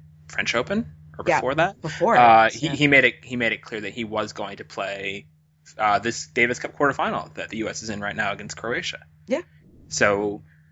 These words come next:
Speaker 1: again, that's not, that's just, that's not anti-patriotism or anti,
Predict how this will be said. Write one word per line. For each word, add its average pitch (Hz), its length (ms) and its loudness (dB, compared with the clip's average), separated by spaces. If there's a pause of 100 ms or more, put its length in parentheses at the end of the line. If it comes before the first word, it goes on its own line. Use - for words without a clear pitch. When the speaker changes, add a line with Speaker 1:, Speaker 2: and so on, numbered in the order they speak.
(220)
Speaker 1:
again, 139 180 4
that's 98 240 2
not, 104 300 -2
that's 113 160 -10
just, - 300 -10 (280)
that's 107 180 -8
not 101 200 -4
anti-patriotism 107 800 -4
or 95 80 -8
anti, 101 600 -2